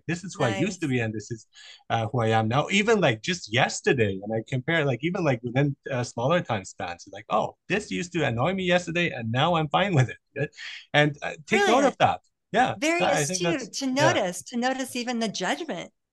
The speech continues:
Speaker 1: Mm-hmm.
Speaker 2: "Huh, like, I'm really judging. Wow,
Speaker 1: Yeah.
Speaker 2: I'm really hard on me.
Speaker 1: Yeah.
Speaker 2: Huh."
Speaker 1: Yeah. Yeah, and not being, uh, hard on, uh, being hard on yourself too, because that can, can continue.
Speaker 2: <laughs>
Speaker 1: Uh, wonderful conversation. I enjoyed very much. Uh, Pamela Winker, your book is Conscious Bravery,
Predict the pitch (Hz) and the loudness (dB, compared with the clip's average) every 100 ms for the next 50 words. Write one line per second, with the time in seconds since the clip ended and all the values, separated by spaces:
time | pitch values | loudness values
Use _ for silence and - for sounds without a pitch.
0 | _ 135 - 523 453 240 262 294 415 370 | _ -4 0 2 2 0 -2 -2 -2 -2
1 | - 277 302 247 202 226 302 120 285 311 | -2 -4 -4 -6 -6 -6 -2 -2 -2 -6
2 | 208 - 196 285 254 214 170 160 156 _ | -6 -2 -2 0 -2 -4 -6 -8 -12 _
3 | _ - 185 427 285 170 - _ _ _ | _ -4 -2 0 -2 -4 -12 _ _ _
4 | _ 110 101 - _ _ _ _ _ _ | _ -8 -8 -12 _ _ _ _ _ _
5 | _ _ 180 180 180 196 214 220 214 190 | _ _ 0 2 2 4 2 4 2 2
6 | 160 147 170 180 170 160 156 151 139 170 | 2 4 6 6 6 2 2 0 0 2
7 | 156 120 120 110 107 104 - 98 - - | 2 2 2 2 -4 -6 -2 -2 -2 -2
8 | 123 123 147 131 151 165 147 127 131 120 | -2 0 0 4 2 4 0 -2 -4 -6
9 | 113 139 110 90 - - - - 139 147 | -2 -2 -2 -6 -16 -20 -18 0 6 6
10 | 156 156 220 240 220 - 185 170 - 165 | 8 6 6 4 2 2 4 2 0 0
11 | 180 139 120 127 139 139 160 156 156 147 | 0 -2 -4 -2 0 0 0 0 0 2
12 | 151 - 135 123 170 180 185 143 151 160 | 0 0 0 0 0 2 2 0 -2 -2
13 | 202 214 - - - 139 156 165 160 135 | -4 -4 -8 -14 -4 -2 0 0 -2 -4
14 | - 160 170 160 - 131 143 147 175 180 | 0 0 0 -4 -4 0 0 0 -2 -2